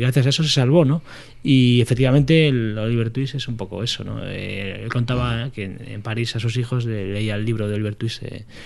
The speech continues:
ilustrado a, a sus, cuando sus hijos eran pequeños, y que al ver que, que,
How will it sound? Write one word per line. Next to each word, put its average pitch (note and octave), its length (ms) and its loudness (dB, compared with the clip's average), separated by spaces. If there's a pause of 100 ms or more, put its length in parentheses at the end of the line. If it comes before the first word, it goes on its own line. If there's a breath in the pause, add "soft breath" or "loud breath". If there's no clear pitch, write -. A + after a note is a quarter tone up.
(200 loud breath)
ilustrado G2+ 600 -2
a, F#2+ 380 -8
a A#2 100 -10
sus, A2 260 -4 (160)
cuando G2+ 240 -8
sus F#2+ 120 -6
hijos - 180 -4
eran A#2 160 4
pequeños, C3+ 500 4 (400 loud breath)
y C3+ 120 4
que A#2+ 500 6
al A#2 140 2
ver A#2+ 120 4
que, B2 220 -2 (320)
que, A#2 880 2